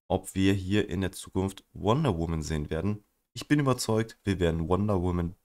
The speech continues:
in der nächsten Zeit sehen, beziehungsweise vielleicht nicht unbedingt mehr im Oktober, aber vielleicht im November. Dann haben wir hier mit dem lieben Trevor von Woman X ein Interview.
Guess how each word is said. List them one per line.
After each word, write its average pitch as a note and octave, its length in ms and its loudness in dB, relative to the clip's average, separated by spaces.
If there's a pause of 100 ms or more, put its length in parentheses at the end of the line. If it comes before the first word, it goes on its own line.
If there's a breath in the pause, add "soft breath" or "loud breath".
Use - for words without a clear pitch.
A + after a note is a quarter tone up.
in E2 120 -4
der E2+ 120 2
nächsten E2 320 -2
Zeit - 340 -4 (260)
sehen, A#2 560 4 (540 loud breath)
beziehungsweise G2+ 360 -2
vielleicht A#2+ 360 2
nicht A#2 100 0
unbedingt A#2+ 340 2
mehr G#2+ 180 4
im G2 100 2
Oktober, C3 560 2
aber G2 180 2
vielleicht G2 340 0
im G#2+ 140 0
November. F#2+ 720 2 (480 loud breath)
Dann A2 240 4
haben G2 300 2
wir F#2+ 100 2
hier D2+ 360 0
mit F2+ 260 0
dem G#2+ 140 0
lieben F2 240 -2
Trevor D#2+ 540 0
von A2+ 520 0
Woman C#3 380 4
X G#2 420 -2
ein G2 300 2
Interview. D2 760 -4